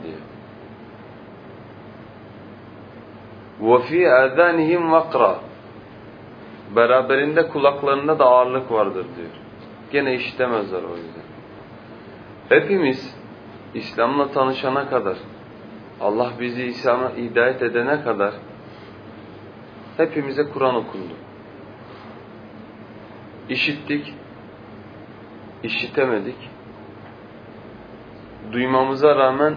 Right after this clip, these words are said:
kalplerimizle idrak edemedik. İşte hidayet öyle bir şey ki Allah insandan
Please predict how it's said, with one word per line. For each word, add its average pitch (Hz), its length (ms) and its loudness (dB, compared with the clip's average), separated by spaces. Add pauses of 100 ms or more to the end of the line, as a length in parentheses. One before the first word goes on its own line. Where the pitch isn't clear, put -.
(280)
kalplerimizle 131 960 2
idrak 127 420 2
edemedik. 113 580 -2 (1400)
İşte 151 360 0
hidayet 156 500 6
öyle 147 320 8
bir 156 60 -6
şey 165 300 2
ki 123 240 -2 (840)
Allah 151 320 6
insandan 143 680 2